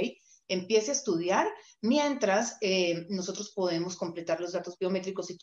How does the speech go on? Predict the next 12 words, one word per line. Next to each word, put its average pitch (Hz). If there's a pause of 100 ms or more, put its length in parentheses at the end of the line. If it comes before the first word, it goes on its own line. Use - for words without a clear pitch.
(160)
todo 175
lo 185
demás, 180
se 180
reabren 170
operaciones 240
para 185
ya 175
darle 175
la 170
aprobación 156
final. 151